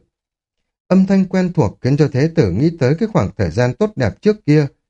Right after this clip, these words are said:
mà sau khi nghe được âm thanh này, thân ảnh trong quan tài cũng từ từ bước ra ngoài đi tới thế gian, ánh vào tầm mắt của Hứa Thanh. Đó là một thân ảnh cao lớn mặc một bộ giáp mục nát, toàn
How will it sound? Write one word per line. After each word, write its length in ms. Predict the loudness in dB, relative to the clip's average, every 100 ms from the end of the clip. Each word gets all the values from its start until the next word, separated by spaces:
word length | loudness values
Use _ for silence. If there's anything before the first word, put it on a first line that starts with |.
| _ _ 0
mà 140 | 0
sau 160 | 2 0
khi 140 | 0
nghe 160 | 0 2
được 240 | 0 -2
âm 160 | -2 -2
thanh 240 | 0 0
này, 260 | 2 0 -4 _ _
thân 140 | 0 2
ảnh 200 | 2 0
trong 160 | -4 -2
quan 180 | -2 -2
tài 240 | 0 -2
cũng 200 | -2 -2
từ 120 | 0
từ 200 | 0 0
bước 260 | 0 0 0
ra 160 | 0 0
ngoài 320 | 0 0 -2
đi 180 | -2 -2
tới 260 | 0 -2 -2
thế 220 | -2 -2
gian, 260 | -2 -2 -2 -8 _ _
ánh 220 | 2 2
vào 140 | 0
tầm 280 | 0 -2 0
mắt 120 | -2 -4
của 120 | -4
Hứa 180 | 0 0
Thanh. 300 | 0 0 -2 -4 _ _ _ _ _ 0
Đó 100 | 2
là 100 | 4
một 200 | 2 0
thân 140 | 0
ảnh 200 | 0 -2 -2
cao 160 | 0
lớn 300 | 2 2 0 -2
mặc 140 | -4 -4
một 120 | -4
bộ 200 | -2 -2
giáp 240 | -2 -2 0
mục 200 | 0 0
nát, 220 | -2 -2 -4 _ _
toàn 220 | -4 -4